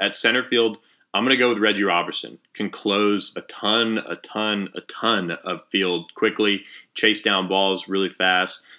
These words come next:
Um, and while he wasn't a high school quarterback or anything like that, um, I'll stick him at center and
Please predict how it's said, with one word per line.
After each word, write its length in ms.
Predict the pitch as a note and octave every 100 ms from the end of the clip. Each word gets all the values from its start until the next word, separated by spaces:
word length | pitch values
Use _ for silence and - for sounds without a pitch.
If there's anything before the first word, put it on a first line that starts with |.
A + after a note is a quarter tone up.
| _
Um, 380 | F2 F2 E2+ E2
and 220 | E2+ F2
while 220 | F2+ F2 F2+
he 100 | G2
wasn't 280 | A2 B2
a 60 | B2+
high 100 | C3+
school 240 | C3 C3+
quarterback 520 | - B2+ A#2+ A#2+ A#2 A2+
or 60 |
anything 220 | A2 A2+
like 240 | A2 G#2+ F#2+
that, 320 | G#2 G2 E2+ - _ _
um, 260 | F2+ F2+ F2
I'll 140 | G2+
stick 320 | G#2 - A#2 -
him 200 | G#2+ G2+
at 140 | -
center 400 | - G#2+ G2+ G2+
and 260 | F#2 E2+